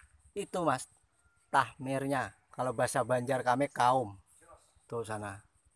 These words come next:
Nah. Nah, ini masjid. Ini genset masjid. Yang ini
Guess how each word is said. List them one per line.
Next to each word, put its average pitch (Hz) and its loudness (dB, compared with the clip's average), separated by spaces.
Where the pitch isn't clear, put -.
Nah. 110 -6
Nah, 117 -6
ini 131 -6
masjid. 147 0
Ini 139 -6
genset 123 -4
masjid. 147 2
Yang 131 -6
ini 156 0